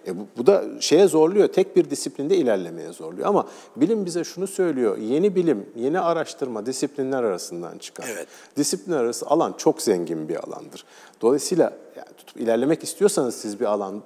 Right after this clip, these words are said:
Speaker 1: e, bir, bir konuda, e, yapay zeka dediğiniz şey sadece, e, bir bilişimden çıkmadı ki yapay zekanın altında bir tarafta dil bilimciler var, bir tarafta da kognitif bilimciler
Speaker 2: Gök
Speaker 1: var.
Speaker 2: de zorlasa biraz.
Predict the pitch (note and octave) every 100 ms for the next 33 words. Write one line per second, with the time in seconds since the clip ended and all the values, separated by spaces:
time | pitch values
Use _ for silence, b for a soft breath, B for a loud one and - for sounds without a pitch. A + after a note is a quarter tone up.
0 | C3 G#2+ A2 G#2 - G2+ G#2+ F3+ B B
1 | B - D2 - A#2+ C#3+ D3+ - C3 B2
2 | B2 A#2 A2 A2 F#2+ G#2+ F#2+ G#2 - G#2
3 | F#2 F2+ F2 F2 F2 F#2 - G2+ F#2+ F2+
4 | - - B3 C4 - D#3 A#2+ A#2+ A2 A2+
5 | - F#2 - A#2+ A#2 B2 C#3 B B B
6 | - D3 C3 G#2+ E2+ - F2+ C3 D#3 A2+
7 | F2+ E2+ D#2+ E2 E2 C#3 F3+ - B B
8 | - - E2 D2+ - D3 G#3 G3 F3 F3+
9 | F#3 - B2 G#2+ F#2+ B2 G#3 G3+ F3 C#3+
10 | D3+ D3 C#3 E3 B2+ A#2+ D#3 - -